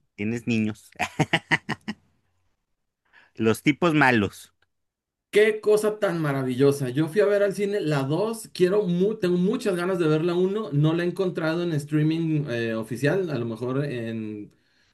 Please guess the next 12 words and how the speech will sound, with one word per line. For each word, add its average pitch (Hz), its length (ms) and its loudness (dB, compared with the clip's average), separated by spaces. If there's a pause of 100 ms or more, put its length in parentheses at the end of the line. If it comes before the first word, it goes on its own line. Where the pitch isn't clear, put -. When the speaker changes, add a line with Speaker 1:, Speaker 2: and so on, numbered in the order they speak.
(120)
Speaker 2:
con 113 520 -4
este 113 920 0 (240)
Jack 127 180 -4
Sparrow 160 560 0
podremos 143 420 2
encontrarla, 139 640 0 (440)
pero 139 180 0
qué 147 100 0
cosa 151 240 -2
tan 131 140 -2
buena, 127 300 2
¿eh? 170 100 -4